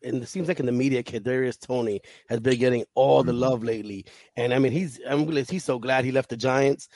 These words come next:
Speaker 1: So when you
Speaker 2: Mm-hmm.
Speaker 1: play with Mahomes and we said it was gonna be a fantasy bonanza, let's go Kadarius Toney.
Speaker 2: All right, Kadarius Toney it is. Let's go to, uh, Justin for a Waddleburger.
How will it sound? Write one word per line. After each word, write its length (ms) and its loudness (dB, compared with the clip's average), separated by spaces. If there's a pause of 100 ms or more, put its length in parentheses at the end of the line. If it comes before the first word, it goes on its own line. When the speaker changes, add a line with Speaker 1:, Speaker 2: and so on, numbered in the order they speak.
(220)
Speaker 1:
So 160 -2
when 180 4
you 60 0
Speaker 2:
Mm-hmm. 100 -6
Speaker 1:
play 60 4
with 160 4
Mahomes 460 4
and 100 0
we 80 -4
said 100 -2
it 40 -2
was 100 -6
gonna 120 -4
be 80 -4
a 60 -2
fantasy 420 0
bonanza, 480 0
let's 180 -2
go 120 -4
Kadarius 500 -6
Toney. 320 -6 (600)
Speaker 2:
All 400 -6
right, 300 -2
Kadarius 460 0 (100)
Toney 500 -2
it 220 0
is. 340 4
Let's 200 -2
go 260 6
to, 580 2
uh, 280 0
Justin 460 0
for 240 2
a 40 6
Waddleburger. 920 4